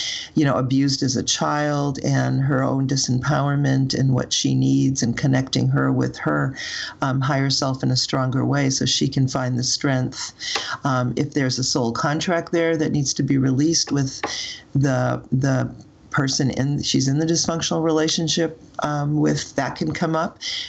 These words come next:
because these sessions, the alchemy of it is that they're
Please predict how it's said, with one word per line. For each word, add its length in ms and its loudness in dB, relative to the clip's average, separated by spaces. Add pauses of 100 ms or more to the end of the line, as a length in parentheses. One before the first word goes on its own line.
because 340 0
these 260 2
sessions, 540 0
the 160 4
alchemy 500 0
of 180 0
it 180 -4 (420)
is 480 2
that 300 -2
they're 300 2